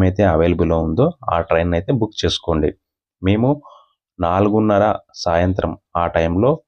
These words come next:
కాట్పాడి జంక్షన్లో దిగడం అయితే జరిగింది. కాట్పాడి జంక్షన్లో మీరు దిగిన తర్వాత కాట్పాడి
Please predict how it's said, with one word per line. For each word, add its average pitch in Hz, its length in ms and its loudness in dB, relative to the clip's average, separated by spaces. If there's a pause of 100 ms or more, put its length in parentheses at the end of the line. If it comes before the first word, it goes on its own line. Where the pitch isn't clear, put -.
(220)
కాట్పాడి 87 500 -2
జంక్షన్లో 87 420 0 (480)
దిగడం 90 340 2
అయితే 82 200 0
జరిగింది. 82 480 0 (880)
కాట్పాడి 98 600 0
జంక్షన్లో 101 540 2
మీరు 90 220 4 (360)
దిగిన 95 200 4 (100)
తర్వాత 85 340 -2 (640)
కాట్పాడి 101 440 0